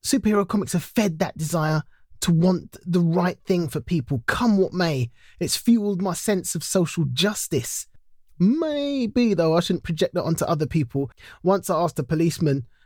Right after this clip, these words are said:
uh, what superhero inspired him to join the force, and he just gave me a really dirty look, and he didn't even have to say the words, "Move along, sir." I got the message <laughs> loud and clear. Anyway, it, it only just occurred to me about seven years ago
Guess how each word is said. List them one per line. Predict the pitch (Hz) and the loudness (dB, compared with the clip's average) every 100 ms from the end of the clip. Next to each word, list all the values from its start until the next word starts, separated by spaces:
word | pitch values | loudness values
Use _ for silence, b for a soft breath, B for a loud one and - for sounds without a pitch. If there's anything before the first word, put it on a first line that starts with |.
| - | -8
uh, | 139 127 123 | -2 -2 -2
what | 156 - | -4 -2
superhero | - 185 147 151 | 0 0 0 0
inspired | 139 135 160 151 | 0 0 0 0
him | 147 | 0
to | 135 | -4
join | 143 147 139 | -2 0 0
the | 131 | -2
force, | - 151 127 - - - _ - | -2 0 0 -2 -8 -14 _ -4
and | 135 | 0
he | 147 | 2
just | 131 151 - | 2 0 0
gave | 143 | 2
me | 139 | 2
a | 131 | 2
really | 135 135 127 | 2 2 0
dirty | 120 143 117 | 0 0 0
look, | 135 131 - | -2 -2 -2
and | 127 | 0
he | 131 | 2
didn't | 120 131 147 | 2 0 2
even | 160 151 | 2 2
have | 180 185 | 2 -2
to | - | 0
say | 277 311 | 2 2
the | 254 | 2
words, | 214 175 143 | 2 0 0
"Move | 185 175 156 | 2 2 2
along, | 160 156 | -2 -2
sir." | 131 160 180 | -2 0 2
I | 202 175 208 | 2 0 0
got | 185 175 | -2 -2
the | 185 | 0
message | 170 170 - 147 - 220 - | 0 0 0 -4 0 0 0
<laughs> | - - | -6 -4
loud | 302 339 349 339 - B B B | 0 0 2 0 -2 B B B
and | 147 254 - | -2 -2 -4
clear. | 311 226 139 - _ - b b b b _ _ _ _ | -2 0 0 -4 _ -20 b b b b _ _ _ _
Anyway, | 165 330 208 131 208 208 _ _ | 0 2 2 0 0 -2 _ _
it, | 240 - _ | -6 -6 _
it | 214 220 | -2 0
only | 277 | 0
just | 233 233 196 | -2 -6 -4
occurred | - 240 202 | -2 -2 -2
to | 180 | -4
me | 151 175 | -2 -2
about | - 175 - | -2 -2 -2
seven | - 185 190 | -2 2 4
years | 180 214 240 165 | 4 4 2 0
ago | 123 113 180 | -2 0 0